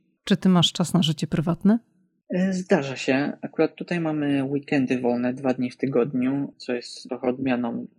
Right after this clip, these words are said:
Speaker 2: Do tej pory pracowałem sześć dni w tygodniu, więc miałem tylko jeden dzień odpoczynku, ale w dzień wolny jesteśmy też, e, zobowiązani do dodatkowych zajęć, do dodatkowych treningów. Mamy swojego trenera tutaj,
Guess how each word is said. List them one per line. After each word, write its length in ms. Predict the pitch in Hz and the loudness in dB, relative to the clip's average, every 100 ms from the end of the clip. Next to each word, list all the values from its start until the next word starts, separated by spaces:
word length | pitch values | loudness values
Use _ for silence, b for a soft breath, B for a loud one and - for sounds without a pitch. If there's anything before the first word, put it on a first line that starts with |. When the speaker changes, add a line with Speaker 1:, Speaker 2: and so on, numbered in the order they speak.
| _ | _
Speaker 2:
Do 200 | - 131 | -8 -6
tej 200 | 123 - | -4 -4
pory 260 | 127 131 123 | 0 -2 -2
pracowałem 680 | 123 120 131 123 120 120 120 | -4 -4 -4 -2 -2 -4 -10
sześć 360 | - - 123 123 | -12 -4 -2 -2
dni 100 | 123 | -8
w 80 | - | -8
tygodniu, 480 | 139 127 127 135 139 | -4 -2 -2 -4 -4
więc 220 | 127 - | -6 -6
miałem 140 | 123 | -10
tylko 180 | 123 - | -10 -6
jeden 380 | 123 127 127 135 | -4 -2 -4 -4
dzień 180 | 143 131 | -4 -4
odpoczynku, 720 | 139 - 143 143 139 165 170 _ B B B B _ | -4 -8 -6 -6 -4 -6 -6 _ B B B B _
ale 260 | 135 131 131 | -2 0 -2
w 300 | - _ _ | -8 _ _
dzień 260 | 156 151 | 0 0
wolny 460 | 143 135 131 135 135 | 2 2 2 0 0
jesteśmy 400 | 131 - 127 123 | -4 -6 -6 -6
też, 520 | 120 120 123 - - - | -2 -2 -2 -12 -16 -12
e, 260 | 120 117 127 | -10 -8 -8
zobowiązani 840 | - 131 127 127 123 123 117 131 | -4 -2 0 -2 -4 -4 -4 -4
do 340 | 131 127 127 139 b b b _ | -4 -2 -2 -6 b b b _
dodatkowych 540 | 135 123 - 131 135 135 | 0 0 0 0 0 0
zajęć, 640 | 139 135 135 139 - - _ | 0 0 -2 -6 -10 -14 _
do 160 | 139 | -6
dodatkowych 520 | 127 131 113 135 131 - | -2 -2 0 -2 -2 -6
treningów. 640 | 135 131 135 139 147 - | -4 -2 0 -2 -2 -4
Mamy 320 | 123 120 120 | -6 -4 -6
swojego 360 | - - 123 127 | -8 -4 -2 -2
trenera 380 | - 131 131 139 | -2 -2 0 -2
tutaj, 340 | - 139 139 | -2 -2 -2